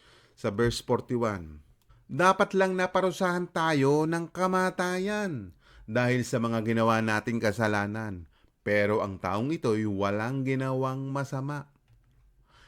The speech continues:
Kung papasinin po ninyo, yung isang kriminal na nasa tabi ng ating Panginoong Kristo, di ba't maiintindihan natin?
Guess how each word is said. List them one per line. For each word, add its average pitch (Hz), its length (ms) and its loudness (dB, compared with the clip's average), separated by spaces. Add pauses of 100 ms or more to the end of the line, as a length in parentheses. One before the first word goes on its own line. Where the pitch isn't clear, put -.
(320)
Kung 214 200 4
papasinin 185 520 0
po 156 120 -2
ninyo, 120 320 -2
yung 160 400 0
isang 156 320 -4
kriminal 104 800 -4 (320)
na 139 240 0
nasa 147 320 -2
tabi 127 240 0
ng 123 160 -4
ating 117 160 -6
Panginoong 107 400 -8
Kristo, 101 560 -6 (240)
di 110 160 0
ba't 104 320 0 (320)
maiintindihan 113 880 0
natin? 117 480 -2